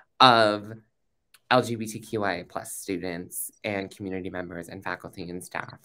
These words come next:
Um, so this can look like a lot of different things in a lot of different institutions. Um, in some places, the Pride Center is a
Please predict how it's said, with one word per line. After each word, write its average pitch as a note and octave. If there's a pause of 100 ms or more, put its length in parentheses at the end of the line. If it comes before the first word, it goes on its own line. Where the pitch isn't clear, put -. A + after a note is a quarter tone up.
(180)
Um, F#2+ (760)
so D#3+
this D3+
can G#3+
look A#2+
like D#3+
a D#3
lot G#2
of A#2+
different B2
things A#2+
in A2+
a G#2+
lot G2
of F#2+
different F#2
institutions. D#3 (120)
Um, F#2+ (1500)
in E3
some D#3+
places, F3+
the D3+
Pride C3
Center C#3
is A#2+ (100)
a A#2